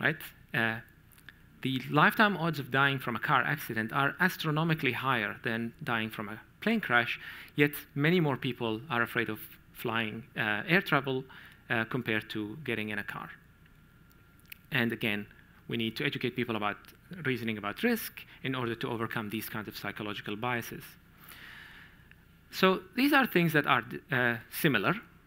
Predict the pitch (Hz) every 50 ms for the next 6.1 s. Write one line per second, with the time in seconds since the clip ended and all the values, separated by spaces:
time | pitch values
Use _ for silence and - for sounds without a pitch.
0 | - - - - 117 110 110 123 127 - - - 107 98 92 - - - - _
1 | - - - - - - - - - - - 165 - 233 240 226 - - - -
2 | - - - - - - 202 233 202 160 - 135 - - 67 - - - - -
3 | - - - - - - - _ - - - - - - - - - - - _
4 | _ - 220 247 254 - 277 247 240 214 190 143 131 139 135 - - 139 135 127
5 | 147 135 127 135 123 - - 156 156 151 139 131 120 107 - - 107 - - -
6 | 156